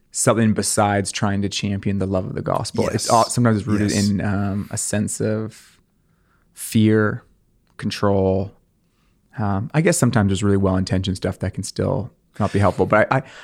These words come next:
Speaker 1: my sense is that when we've had, like, when that first love fire in our hearts, like, "This is
Speaker 2: Yes.
Speaker 1: good news to
Speaker 2: Yes.
Speaker 1: me, and I long for my neighbor to discover it." And, and off-, and, but there has been a cultural experience where we find that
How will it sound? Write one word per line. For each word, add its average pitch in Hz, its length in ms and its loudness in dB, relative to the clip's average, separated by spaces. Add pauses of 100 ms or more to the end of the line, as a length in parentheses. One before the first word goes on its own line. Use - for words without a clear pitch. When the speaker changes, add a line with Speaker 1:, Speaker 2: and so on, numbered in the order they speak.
(120)
Speaker 1:
my 120 80 4
sense 143 480 2
is 101 340 4
that 101 400 0 (420)
when 110 200 6
we've 117 340 4
had, 104 640 0 (1000)
like, - 320 -2 (180)
when 110 140 4
that 101 180 4
first - 380 2
love 101 240 2
fire 98 400 2
in 101 60 0
our 101 80 2
hearts, 104 360 -2
like, 101 200 -2
"This 107 160 0
is 107 100 0
Speaker 2:
Yes. 117 80 -6
Speaker 1:
good 110 160 6
news 107 300 4
to 107 120 2
Speaker 2:
Yes. 101 100 4
Speaker 1:
me, 104 400 2 (320)
and 107 120 2
I - 20 4
long 101 380 4
for - 120 -4
my 98 120 2
neighbor 98 280 2
to 92 120 -4
discover 98 500 0
it." - 220 -4 (420)
And, 110 320 4 (100)
and 117 140 4
off-, 120 240 4
and, 120 140 2
but 113 100 0
there 117 80 4
has 107 300 2
been 104 300 2 (840)
a - 60 -12
cultural 110 720 2
experience 110 720 2
where 113 100 2
we 101 40 0
find 101 300 2
that 101 260 -2